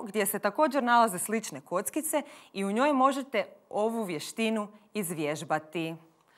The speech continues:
A mi idemo na još jedan zadatak s kockicama. Promotrite sliku i nacrtajte.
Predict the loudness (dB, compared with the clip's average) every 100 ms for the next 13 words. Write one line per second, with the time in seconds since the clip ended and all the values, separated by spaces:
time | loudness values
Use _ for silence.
0 | -20 _ 2 6 6 4 0 0 0 0
1 | 0 -2 -6 -4 0 0 -4 -12 -4 -4
2 | -2 -4 -4 -4 -2 -2 -4 -12 -12 -12
3 | -18 -12 -6 -2 4 4 2 -2 -4 0
4 | 2 2 0 -6 -6 -8 -4 -4 -4 -6
5 | -6 -4 -2 -2 -4 -14 0 2 2 4
6 | 4 4 -6 -8 -10 -12